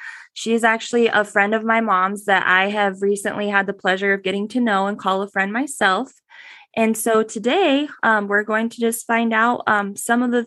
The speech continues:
methods that she's used to manifest the things that she, um, holds dear to her heart and some of the things that she's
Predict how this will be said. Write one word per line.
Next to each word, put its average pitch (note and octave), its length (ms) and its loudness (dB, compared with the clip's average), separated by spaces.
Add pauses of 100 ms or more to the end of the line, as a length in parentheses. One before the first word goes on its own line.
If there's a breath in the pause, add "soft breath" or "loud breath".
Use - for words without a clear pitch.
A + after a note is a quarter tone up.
methods A3+ 520 0
that G#3 140 0
she's G#3 300 -4
used G3+ 300 -2
to G#3 80 -4
manifest F#3+ 840 -4 (280)
the G3 100 2
things F#3+ 460 -6
that F#3 260 2
she, F#3+ 480 0 (160)
um, F#3+ 280 4
holds G3+ 340 2
dear G3 240 4
to G3+ 220 0
her F#3+ 160 2
heart F#3 380 2
and G3+ 240 -2
some F#3+ 220 -2
of F#3+ 140 -4
the F#3 80 -4
things F#3 400 -6
that F3+ 240 -2
she's F#3 440 -8